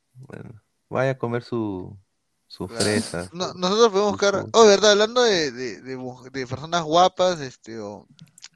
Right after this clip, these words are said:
Speaker 2: jugadores guapos, jugadores feos, este, mañana es la final femenina, bueno, hoy día es la final femenina entre Alianza y,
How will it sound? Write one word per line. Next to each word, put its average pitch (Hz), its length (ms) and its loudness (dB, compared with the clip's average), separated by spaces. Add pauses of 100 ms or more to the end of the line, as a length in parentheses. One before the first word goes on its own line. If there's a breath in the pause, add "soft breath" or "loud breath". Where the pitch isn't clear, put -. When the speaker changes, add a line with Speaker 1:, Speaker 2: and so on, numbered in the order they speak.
(340 soft breath)
Speaker 2:
jugadores 139 400 -4
guapos, 147 340 0
jugadores 127 520 -4
feos, 139 580 -10
este, 113 280 -18
mañana 147 500 -8
es 147 60 -4
la 151 100 -4
final 131 340 -12
femenina, 131 460 -10
bueno, 175 180 0
hoy 143 100 -4
día 226 140 0
es 226 40 2
la 165 80 0
final 160 220 -8
femenina 165 420 -10
entre 135 160 -6
Alianza 156 380 -6
y, 107 360 -12